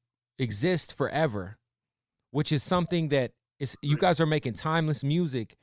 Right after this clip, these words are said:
and you ha-, and, and, and, and, and you're making it dope to be a real M C again. Like, and, and I just wanna commend y'all for that, 'cause you guys, you know, are, are a large part as to why that is going on right now. You know what I'm saying? Like,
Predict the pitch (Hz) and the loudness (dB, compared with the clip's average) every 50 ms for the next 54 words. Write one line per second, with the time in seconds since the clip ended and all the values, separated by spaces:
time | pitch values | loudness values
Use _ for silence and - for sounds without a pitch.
0 | _ _ _ _ _ _ - 123 139 139 147 135 131 - - 131 127 - - 135 | _ _ _ _ _ _ -4 0 0 2 2 0 0 -2 -4 -4 -4 -4 -4 -4
1 | 127 123 - 135 131 123 123 - - 127 123 120 123 - _ - 123 123 131 135 | -4 -4 -4 -4 -4 -4 -4 -6 -6 -4 -4 -4 -6 -8 _ -6 -4 -2 0 0
2 | 131 131 135 151 160 160 - 156 156 143 135 123 - - _ _ _ _ _ _ | 0 0 0 0 -2 -2 -2 -2 -2 -2 -2 -4 -6 -10 _ _ _ _ _ _
3 | _ _ _ _ _ 98 - 131 139 151 156 156 - - - _ - - 139 117 | _ _ _ _ _ -6 0 2 4 4 2 2 -2 -10 -20 _ -8 -6 -4 -2
4 | 107 143 143 139 131 127 - 117 110 110 107 131 139 135 127 123 117 107 - - | 0 0 0 0 -2 -2 -2 -2 -2 -2 0 0 2 2 2 0 -2 -4 -6 -4
5 | 151 151 139 123 104 98 104 98 95 87 85 - _ _ _ _ - 131 131 127 | -4 -2 -2 -2 -2 -4 -4 -4 -4 -6 -10 -12 _ _ _ _ -4 -2 -2 -2
6 | 110 - - _ _ _ _ _ _ _ _ _ 131 131 131 - 143 139 143 160 | -2 -6 -12 _ _ _ _ _ _ _ _ _ -2 -2 -2 -2 -2 0 0 0
7 | 160 160 170 180 165 147 - 160 139 143 175 190 175 139 147 131 123 - 131 120 | 0 0 0 0 0 2 2 2 2 4 4 2 4 4 2 2 2 2 0 0
8 | 120 101 - - 131 120 175 202 214 196 175 147 123 - - _ _ 165 175 185 | 0 -2 -2 -2 -2 0 2 4 4 4 4 2 -2 -8 -16 _ _ -4 0 2
9 | 170 147 123 - - - - - 135 127 - 147 151 131 131 139 156 165 165 160 | 2 2 2 -2 -6 -14 -10 -8 -8 -4 0 2 4 4 4 4 6 6 6 6
10 | 147 - - - 170 156 135 131 117 - - 123 120 120 143 143 139 131 127 131 | 4 0 0 2 2 4 4 2 -2 -2 -2 -2 2 2 4 4 4 2 0 -2
11 | 127 123 120 110 - - - - _ _ _ _ _ _ _ _ _ _ _ _ | -2 -2 -4 -4 -6 -10 -14 -18 _ _ _ _ _ _ _ _ _ _ _ _
12 | 117 139 139 143 135 135 143 139 135 120 110 101 98 92 101 92 76 - - _ | 0 2 2 4 4 4 2 2 2 2 0 -2 -2 -4 -4 -6 -8 -12 -18 _
13 | _ _ - 117 131 139 139 135 131 127 - 143 139 139 139 131 117 101 92 | _ _ -8 -4 -2 -2 -2 -2 -4 -4 -4 -4 -4 -2 -2 -2 -2 -4 -4